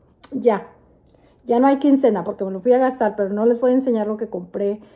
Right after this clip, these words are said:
Hoy les voy a enseñar hasta en el video del sábado. Y este, si ven este, qué bonito se ve, vean. Ahí dice Pantry.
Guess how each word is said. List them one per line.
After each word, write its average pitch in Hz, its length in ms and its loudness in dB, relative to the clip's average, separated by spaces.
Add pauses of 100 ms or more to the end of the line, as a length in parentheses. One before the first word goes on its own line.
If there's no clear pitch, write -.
(220)
Hoy 262 280 4
les 226 200 0
voy 214 120 -4
a 220 60 -2
enseñar 208 640 -6
hasta 233 580 -4
en 202 160 -4
el 190 160 -6
video 202 400 -6
del 185 240 -8
sábado. 156 400 -10 (1200)
Y 294 320 2
este, 240 840 0 (320)
si 262 220 -4
ven 262 220 2
este, 302 340 2
qué 320 100 0
bonito 277 320 0
se 285 140 -2
ve, 220 140 -2
vean. 180 320 -4 (1080)
Ahí 247 100 -14
dice 220 240 -12
Pantry. 294 640 -2